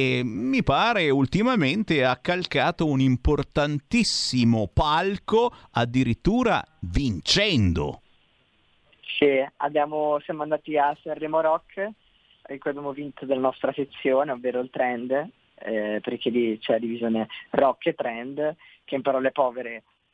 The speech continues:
Speaker 2: c'è Sanremo Rock che... Eh, tutti, tutti i brani rock, e trend un po' una categoria per riassumere tutto quello che non è rock, no?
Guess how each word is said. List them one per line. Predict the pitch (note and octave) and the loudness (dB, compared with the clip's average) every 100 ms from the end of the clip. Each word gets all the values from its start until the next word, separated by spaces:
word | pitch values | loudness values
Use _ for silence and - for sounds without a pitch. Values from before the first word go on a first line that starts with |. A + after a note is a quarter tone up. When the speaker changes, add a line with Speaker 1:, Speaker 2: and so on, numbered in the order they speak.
| _ | _
Speaker 2:
c'è | C3+ A#2+ | -8 -6
Sanremo | C3 C3 B2+ C3+ | -6 -4 -2 2
Rock | C#3+ B2 - C3 A2+ | 2 0 -8 -18 -16
che... | - C3 A#2+ _ _ _ | -14 -12 -12 _ _ _
Eh, | A#2+ A#2 A#2 A#2 G#2 | -20 -18 -16 -18 -20
tutti, | - C#3+ C#3+ A#2 | -18 -10 -10 -10
tutti | C3+ - | -8 -4
i | |
brani | C#3 B2+ D3+ | 0 0 2
rock, | C#3+ C3+ - D#3+ D#3+ - | 0 0 -8 -8 -8 -6
e | D3+ | -8
trend | C#3 C#3 C3+ | -4 -4 -2
un | D3+ | -6
po' | D3 C#3+ B2+ - - _ | -4 -2 -2 -4 -16 _
una | - C#3+ | -10 -6
categoria | C3 D3 C#3 D3 C#3+ C#3+ | -4 -4 -4 -4 0 0
per | D3+ C3+ | 0 -6
riassumere | C#3 C#3+ - D#3 D#3 | -6 -8 -8 -4 -4
tutto | D3+ D#3 D3 | -4 -8 -6
quello | - C#3+ | -4 -2
che | C#3+ | -2
non | C#3 B2+ | -4 -2
è | |
rock, | B2+ A2+ - C3+ | 0 -2 -4 -2
no? | D3 F3+ | 0 0